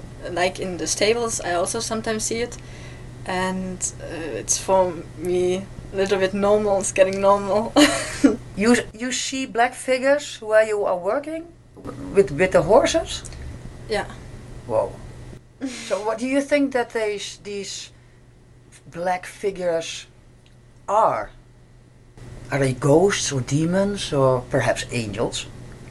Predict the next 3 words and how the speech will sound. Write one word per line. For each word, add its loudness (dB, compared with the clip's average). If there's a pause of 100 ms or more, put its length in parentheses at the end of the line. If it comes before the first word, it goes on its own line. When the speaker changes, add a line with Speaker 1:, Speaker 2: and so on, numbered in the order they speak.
(880)
Speaker 1:
Mm, -2 (1300)
I -4
think -6